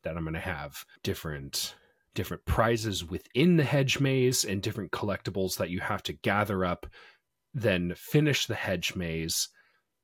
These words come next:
uh, put into, like, a barrel or something, and that's actually gonna unlock the final prize chest. So if you don't come out of the, the maze with, like, say, uh, nine pieces of gold that you found,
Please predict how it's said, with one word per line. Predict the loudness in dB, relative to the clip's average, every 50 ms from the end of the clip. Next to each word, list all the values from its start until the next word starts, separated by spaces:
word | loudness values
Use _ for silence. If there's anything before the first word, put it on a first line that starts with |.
| _ _ _ _ _ -6
uh, | -4 -2 -2 -4 -6
put | -8 -4 0 2 2 2 2 0
into, | -2 -2 -2 -2 -2 -2 -2 -2 0 0 0 2 0 0 -2 -4 -8 _ -12 -8
like, | -6 -6 -6 -6 -6 -8
a | -4
barrel | -2 0 0 2 2 2 0 0
or | 0 -2
something, | -2 -2 -4 -4 -4 -4 -6 -4
and | -2 0 0
that's | 0 0 0 -2
actually | -2 -2 -4 -4
gonna | -4 -4 -4 -4 -6 -8
unlock | -6 -6 -4 -2 -2 -2 -2 -4 -8 -10
the | -10 -10 -10 -12 -14
final | -18 -10 -4 0 0 0 0 0 -2 -4 -6
prize | -8 -10 -10 -10 -10 -10 -10 -8 -8
chest. | -6 -6 -6 -8 -8 -8 -6 -6 -6 -8 -10 -20 -20 -20 -20 -10 -4
So | 0 2 2 2 2
if | 2 -2 -2 -2
you | -2 -2 0
don't | 2 4 2 2 2 -2 -4
come | -4 -4 -2
out | -2 -2 -2 -4 -4 -6
of | -8 -8 -6 -2
the, | 0 0 0 0 -2 -6
the | -8 -6 -6 -4
maze | -2 0 2 4 4 4 4 2 2 0 -2
with, | -4 -6 -4 -4
like, | -4 -4 -4 -6 -8 -8
say, | -6 -4 -2 -2 -2 -4 -4 -8 -10 -12 _ _ _ _ _ _ _ _ _ -8
uh, | -6 -6 -6 -6 -6
nine | -4 -2 0 2 2 4 4 4 4 4 2 0
pieces | 0 -2 -2 -2 -2 -2 -4 -4 -6 -6
of | -8 -6 -4
gold | 0 2 4 4 4 4 2 0 -2 -6 -16 _ _ _ -4
that | -4 -2 -2
you | -4 -6
found, | -6 -2 0 2 2 2 2 2 0 0 -2 -4